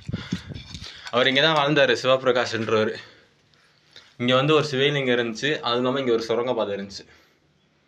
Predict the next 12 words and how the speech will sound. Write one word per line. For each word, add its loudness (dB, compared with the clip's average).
இந்த -8
சுரங்கப்பாதையை 0
வந்து -2
மூடிட்டாங்க. -4
இந்த -10
சுரங்கப்பாதை 0
வந்து -4
கரெக்டா -2
மீனாட்சி -4
அம்மன் -6
கோயிலுக்கு -8
போகும். -10